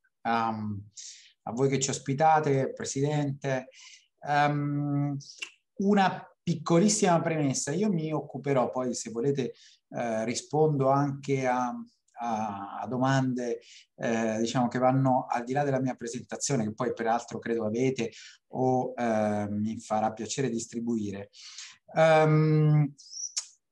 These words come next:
però volevo premettere che la valutazione che, ehm, di cui parlerò e che è oggetto della mia presentazione è una val-, valutazione di impatto. Adesso e finora ho sentito molto parlare di valutazioni in itinere, valutazione ex post, cioè,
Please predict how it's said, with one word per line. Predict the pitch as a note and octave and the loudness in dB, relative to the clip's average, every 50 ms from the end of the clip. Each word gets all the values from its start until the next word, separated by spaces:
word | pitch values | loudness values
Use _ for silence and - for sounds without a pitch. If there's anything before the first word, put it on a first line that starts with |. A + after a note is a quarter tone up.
| _ _ _ _ - | _ _ _ _ 2
però | G3+ A3 G#3+ F3 | 4 6 6 6
volevo | D3 E3+ E3+ F3+ F3 F3+ F3 F3 F3+ | 6 6 6 6 6 4 2 2 0
premettere | F3 F3 F3+ E3 E3 C#3+ C3 B2+ - - - B2+ A#2+ A#2+ A#2+ | 2 2 2 4 4 2 0 0 -2 -6 -8 -6 -6 -6 -4
che | B2 C#3 | -2 0
la | B2+ C3+ C#3 | 0 2 2
valutazione | C3 C#3 C#3 C#3 C#3+ C#3 C#3 - - G3 G3 E3+ | 2 2 0 0 -2 -2 -4 -4 -4 -4 -4 -2
che, | C3+ C3+ C#3 D3+ D#3 - _ _ _ - A#3 | -2 0 0 0 -2 -4 _ _ _ -14 -8
ehm, | F3 D#3 D3 C3 C3 C3 B2 B2 B2+ B2+ B2 B2 | -6 -4 -2 -2 -2 -2 0 0 0 0 0 -2
di | A#2+ B2 | -4 -4
cui | - - E3 D3+ | -2 -2 0 0
parlerò | - C3+ C3 C3+ C3+ C#3 C#3+ C#3 B2 A2+ | 2 2 2 2 2 2 2 2 2 0
e | A2+ - | -2 -6
che | - A#2+ | -8 -8
è | |
oggetto | A#2+ A#2 - - D3+ D3+ D3+ - C3 | -8 -8 -4 -4 -4 -4 -4 -4 -6
della | B2 B2 A#2+ A#2 | -4 -4 -4 -2
mia | B2 C3+ C#3 B2+ A#2 | -2 0 -2 -2 -4
presentazione | B2 B2 B2+ D#3 - - D3+ - - - - D3 D3 D3 C#3+ C#3 C#3 C#3 - - - - - - - _ | -6 -8 -8 -8 -6 -4 -4 -4 -4 -2 -2 0 2 4 4 2 2 0 -6 -14 -20 -20 -20 -20 -20 _
è | - C#3+ D3+ | -4 0 2
una | D#3 D3+ C#3+ C#3 | 2 4 4 2
val-, | C#3 C#3 C#3 D3 D#3 - - | 2 2 2 0 0 -2 -2
valutazione | C3 C#3 C#3 C#3 C#3 D#3 D3 - - - - C#3 C3+ C3+ C3+ C3+ C#3 C3+ C3 B2 - _ _ _ _ _ | 0 0 0 0 -2 -4 -4 -4 -4 -2 0 0 2 2 2 2 0 0 0 -2 -6 _ _ _ _ _
di | - A#2 A2+ A#2+ | -16 -12 -8 -6
impatto. | B2 A#2 A#2 A#2 - E3 D3 B2 A2 - - - _ - A#2 G#2 - - - _ _ - - - - - _ _ | -6 -6 -2 2 4 4 4 4 2 -2 -8 -14 _ -10 -8 -8 -10 -12 -18 _ _ -20 -20 -20 -20 -20 _ _
Adesso | - B2 C#3 E3 F3+ F3 D#3+ - D3 - - - D3+ C3+ C3 | -2 0 2 4 4 4 4 4 2 0 -2 -2 0 0 0
e | C3 | 0
finora | - - E3 F3 E3+ E3 D#3+ D#3+ D#3+ D#3+ D#3+ D#3 D#3 D3+ C3+ | -2 -4 -4 -2 0 2 2 2 2 4 4 4 4 4 4
ho | B2+ | 2
sentito | B2 - - C3 C3+ - C#3+ C#3+ C#3 | 0 -2 -6 -8 -10 -8 -6 -4 -4
molto | C#3+ D3+ C#3+ - - C3 | -2 -4 -4 -4 -8 -6
parlare | C3+ C#3+ D3 D3 D3 C#3 C#3 C#3+ C#3+ C#3 B2+ | -2 -2 -2 -2 0 0 0 0 0 -2 -4
di | B2 B2+ C3+ C#3 C3 | -6 -6 -6 -6 -6
valutazioni | B2+ A#2+ A#2+ A#2 - A#2+ A#2 - - D3+ C3+ C3 C3 | -6 -6 -6 -8 -8 -10 -10 -6 -4 -2 0 0 0
in | D#3 | 0
itinere, | E3+ D3 C#3 C#3+ D#3 D#3 D3 C3 B2 A#2+ | 0 -2 -2 -2 -2 0 0 0 -2 -2
valutazione | A2+ A2+ A#2 A#2 - A#2+ A2+ - - - D3+ C#3 C3+ B2+ | -4 -6 -6 -6 -6 -8 -8 -8 -6 -4 0 0 0 0
ex | B2 B2 - - - | 0 -2 -6 -8 -4
post, | - D3 C#3 C3+ C#3 C#3 - - - - C3 C3 | 0 2 2 4 2 2 -2 -4 -4 -4 -4 -4
cioè, | - - B2+ B2 C3 B2+ B2 | -2 -2 0 2 2 2 0